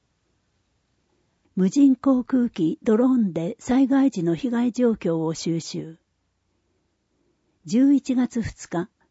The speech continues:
災害時における無人航空機、ドローンを活用した協力協定を株式会社プロダクションナップと締結しました。災害発生時、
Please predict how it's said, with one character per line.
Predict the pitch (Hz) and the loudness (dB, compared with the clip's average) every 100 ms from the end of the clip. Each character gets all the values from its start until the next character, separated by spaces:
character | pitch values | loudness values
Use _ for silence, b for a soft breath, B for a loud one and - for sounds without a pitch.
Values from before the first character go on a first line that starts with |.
| _ | _
災 | _ - 262 269 | _ 0 2 4
害 | 269 262 | 4 2
時 | 202 | 2
に | 175 175 | 2 2
お | |
け | 170 180 | 0 -2
る | 170 180 - | -2 -4 0
無 | 220 | 0
人 | 208 277 | 4 4
航 | 262 269 254 | 4 2 0
空 | - 247 233 | 2 0 0
機、 | - 160 - - | -2 -4 -4 0
ド | 233 | 2
ロ | 269 | 4
ー | |
ン | 269 214 | 4 2
を | 180 | -2
活 | - 190 - | -4 -6 0
用 | 226 220 | 0 0
し | - | -2
た | - 190 | -4 -4
協 | - 247 | 2 2
力 | 254 247 - | 2 -2 -2
協 | 254 240 | 0 0
定 | - 156 151 | -2 -2 -2
を | 151 - _ _ _ | -4 -10 _ _ _
株 | - 190 | -4 -2
式 | 247 - 262 | -2 -2 -2
会 | 254 233 | 0 0
社 | 208 - - - _ | -2 -4 -8 -10 _
プ | - | 0
ロ | 240 285 | 2 4
ダ | 262 | 0
ク | - | -2
シ | 285 | 2
ョ | |
ン | 262 240 | 4 4
ナ | 254 | 0
ッ | - | -6
プ | - | -8
と | 180 | -6
締 | 165 180 202 | -2 -2 -2
結 | 190 - | -4 -6
し | - | -4
ま | 160 | -4
し | 147 - | -6 -12
た。 | - - _ _ _ _ _ _ _ _ _ _ _ | -18 -20 _ _ _ _ _ _ _ _ _ _ _
災 | _ - 233 | _ 0 2
害 | 262 269 262 | 2 2 0
発 | - 233 | -2 -4
生 | - 240 202 | 0 0 2
時、 | - 151 | -2 -8